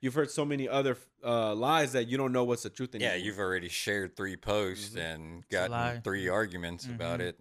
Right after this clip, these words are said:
Speaker 2: and so
Speaker 1: And
Speaker 2: you can't, like, go back and say, "Oh, I was wrong."
Speaker 1: Yeah.
Speaker 2: You know, this is, this was true. Like, you're just gonna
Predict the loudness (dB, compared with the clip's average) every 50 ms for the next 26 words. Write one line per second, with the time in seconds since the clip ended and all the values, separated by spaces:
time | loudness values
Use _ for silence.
0 | -14 -14 -12 -12 -12 -14 -16 -18 _ _ _ _ -4 0 0 2 2 0 -2 -4
1 | -4 0 2 2 2 2 -2 -4 -8 -6 -2 0 0 2 2 4 4 4 4 2
2 | -2 -6 -4 -2 0 2 2 4 4 4 2 0 -2 -4 -6 -8 -8 -8 -8 -8
3 | -8 -8 -6 -2 0 0 0 0 -2 -4 -6 -6 -6 -6 -6 -6 -8 -10 -10 -12
4 | -12 -16 -16 _ -12 -10 -10 -10 -10 -10 -10 -10 -12 -12 -12 -10 -10 -10 -10 -10
5 | -6 -6 -6 -6 -6 -8 -10 -10 -12 -14 -12 -12 -10 -10 -10